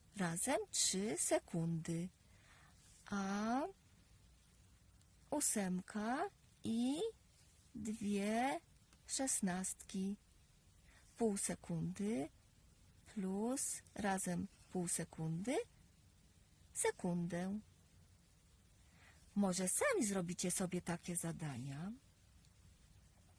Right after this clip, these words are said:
A jeśli nuty zaczęłyby się ścigać, biegnąc przez jezdnię, to która nuta byłaby na mecie pierwsza?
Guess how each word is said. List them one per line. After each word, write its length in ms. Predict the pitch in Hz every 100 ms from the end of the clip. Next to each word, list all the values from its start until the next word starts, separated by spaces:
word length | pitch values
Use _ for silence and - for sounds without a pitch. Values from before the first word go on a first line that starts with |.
| - - - - -
A 80 |
jeśli 400 | 156 196 - 220
nuty 540 | 170 190 - - 156 208
zaczęłyby 560 | 147 - 185 208 147
się 220 | 151 151 147
ścigać, 920 | - - 147 - 139 160 - - - - - - - - - - - - - - - -
biegnąc 640 | 151 180 143 151 147 - - - -
przez 360 | - 151 - -
jezdnię, 760 | 160 139 - - 147 147 180 240 - - - - - - - - - -
to 140 | 185
która 440 | 165 - 508 381 208
nuta 560 | 180 165 - 190 262 403 - - - - - - - - - - - -
byłaby 440 | 240 285 220 233
na 160 | 202 190
mecie 340 | 185 185 175
pierwsza? 520 | - 151 151 - 233